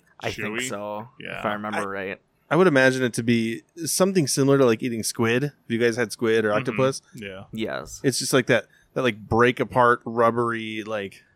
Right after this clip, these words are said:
Speaker 3: like a tougher
Speaker 1: Mm-hmm.
Speaker 3: mushroom
Speaker 2: Mm-hmm.
Speaker 3: kind of texture.
Speaker 2: Yeah, but I don't know. Liver just seems really gross.
Speaker 3: Yeah,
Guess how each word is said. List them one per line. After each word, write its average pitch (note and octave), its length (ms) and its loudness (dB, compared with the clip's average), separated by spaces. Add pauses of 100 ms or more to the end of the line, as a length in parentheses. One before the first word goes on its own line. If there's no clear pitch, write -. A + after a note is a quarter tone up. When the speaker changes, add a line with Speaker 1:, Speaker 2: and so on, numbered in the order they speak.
Speaker 3:
like C3 160 2
a C3 60 2
tougher C#3 380 2
Speaker 1:
Mm-hmm. A2 80 2
Speaker 3:
mushroom B2+ 600 -2 (100)
Speaker 2:
Mm-hmm. C3+ 240 -8
Speaker 3:
kind B2+ 180 2
of B2+ 160 -6
texture. D#3+ 560 -4 (220)
Speaker 2:
Yeah, C#3 440 -4 (240)
but A#2+ 160 -4 (520)
I A#2 60 -10
don't A2 120 -10
know. G#2 180 -8
Liver A#2 220 -4
just A2 180 -12
seems G2+ 240 -14
really G2 320 -12
gross. G2+ 680 -10
Speaker 3:
Yeah, C3+ 380 -2